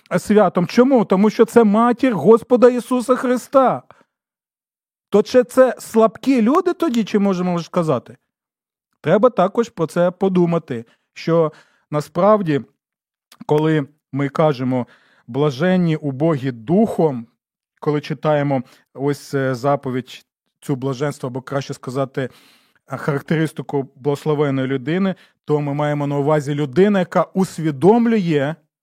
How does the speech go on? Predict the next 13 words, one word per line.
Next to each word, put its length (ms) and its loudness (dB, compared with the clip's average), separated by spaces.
усвідомлює 840 0
те, 420 0
що 220 -2
вона 240 2
є 120 0
творінням 800 0
що 160 0
вона 180 2
створена 500 0
Творцем 600 -2
для 120 -2
конкретної 580 -2
цілі, 440 -2